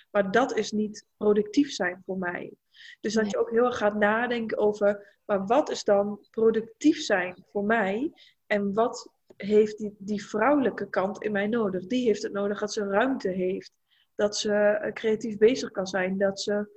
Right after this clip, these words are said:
Speaker 1: ehm, spontaan tijd heeft om zomaar ineens iets te gaan doen.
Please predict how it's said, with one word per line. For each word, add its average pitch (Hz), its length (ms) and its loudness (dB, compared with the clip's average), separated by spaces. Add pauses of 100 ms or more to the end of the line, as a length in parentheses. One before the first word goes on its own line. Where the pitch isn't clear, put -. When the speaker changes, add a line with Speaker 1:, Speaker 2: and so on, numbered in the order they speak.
(420)
Speaker 1:
ehm, 202 380 -2 (680)
spontaan 233 960 0 (680)
tijd 254 280 2
heeft 202 360 0
om 214 120 -2
zomaar 208 520 2
ineens 208 340 2
iets 226 220 -8
te 202 120 -8
gaan 196 300 -4
doen. 190 460 -4